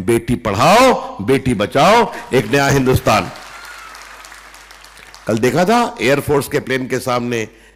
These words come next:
नेवी के परेड में महिलाएं खड़ी थी, और आज देख रही हो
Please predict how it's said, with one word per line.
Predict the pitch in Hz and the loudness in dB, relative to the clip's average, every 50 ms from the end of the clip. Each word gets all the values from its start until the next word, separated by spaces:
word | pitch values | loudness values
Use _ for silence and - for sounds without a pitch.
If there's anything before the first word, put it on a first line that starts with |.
| _ _ | _ _
नेवी | 101 110 127 139 139 135 147 | -6 -2 0 0 2 0 -2
के | 131 - 147 131 | -2 -4 -10 -8
परेड | - 131 127 127 127 113 | -6 -4 -2 -2 -2 -2
में | 117 120 117 | 0 0 0
महिलाएं | 117 117 110 110 113 113 117 | 0 0 0 0 0 0 -2
खड़ी | 113 - 117 110 107 | -4 -4 -6 -6 -8
थी, | - - - _ _ _ _ _ _ _ _ _ _ _ _ _ _ _ _ _ _ _ _ _ _ _ _ _ _ _ _ _ _ _ - | -10 -12 -20 _ _ _ _ _ _ _ _ _ _ _ _ _ _ _ _ _ _ _ _ _ _ _ _ _ _ _ _ _ _ _ -12
और | - 113 | -8 -8
आज | 110 110 | -8 -6
देख | 101 117 120 131 | -6 -6 -6 -4
रही | 139 156 185 | -4 -2 0
हो | 214 240 254 269 214 160 - - _ | 0 0 0 -2 -8 -14 -20 -20 _